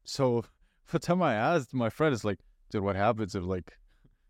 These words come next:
what happens if I don't change? Do I, do I just, like, kiss the dude, or, like, what happens?" <laughs> Right? Like, we just crash it, <laughs> like, what,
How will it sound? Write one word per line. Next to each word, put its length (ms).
what 100
happens 280
if 100
I 80
don't 160
change? 300
Do 160
I, 40
do 200
I 40
just, 180
like, 200
kiss 240
the 120
dude, 260
or, 120
like, 140
what 180
happens?" 520
<laughs> 120
Right? 140
Like, 160
we 260
just 220
crash 420
it, 120
<laughs> 20
like, 80
what, 280